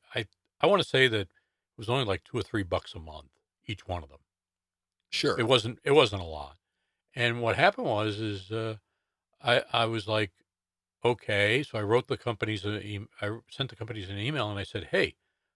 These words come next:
Speaker 1: I said, "how many times are you gonna come out with an update?" And, "Oh, we're gonna do this every month, or we're gonna do it every two months or every quarter." And I'm like, "Oh, okay. Well, in that case, it might be worth it." Well, after a year went by, I didn't get any updates,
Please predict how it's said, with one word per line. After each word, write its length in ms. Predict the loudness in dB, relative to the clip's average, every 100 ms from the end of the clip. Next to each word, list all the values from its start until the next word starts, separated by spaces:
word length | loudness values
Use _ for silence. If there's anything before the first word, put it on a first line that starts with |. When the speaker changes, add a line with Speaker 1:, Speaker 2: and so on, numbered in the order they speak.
| -12
Speaker 1:
I 60 |
said, 140 | -6 -4
"how 100 | 0
many 120 | 0
times 200 | 0 -2
are 40 | -2
you 40 |
gonna 160 | -4 -4
come 140 | -2
out 140 | -2
with 80 | -4
an 60 | -4
update?" 360 | -4 -4 -10 -10 _ _ _ -10
And, 120 | -4
"Oh, 260 | 6 8 8
we're 140 | 6
gonna 160 | 4 2
do 140 | 2
this 180 | 0 2
every 200 | 2 2
month, 380 | 2 2 0 -4
or 40 |
we're 80 | -6
gonna 140 | -4 0
do 80 |
it 60 | 0
every 180 | 0 -2
two 220 | -8 -8
months 300 | -4 -4 -6
or 80 | -8
every 160 | -8 -10
quarter." 600 | -6 -2 0 0 -2 -6 _ _ _ _ -8
And 100 | -6
I'm 80 | -2
like, 200 | -2 4
"Oh, 200 | 8 8
okay. 220 | 6 4
Well, 280 | 4 6 6
in 160 | 4 4
that 240 | 4 2
case, 480 | -2 -2 0 -2 -4 -6
it 200 | -4 -4 _ _ -18
might 260 | -4 -2 -2
be 80 | 2
worth 280 | 4 4
it." 100 | 0 -6
Well, 280 | 2 4 4
after 300 | 2 -2 -4
a 40 |
year 140 | 0 2
went 220 | 2 -2
by, 360 | 0 2 2 0 _ _ _ _
I 80 | 0
didn't 200 | 0 0
get 120 | -2
any 160 | -2 0
updates, 540 | -2 -2 -6 -6 -10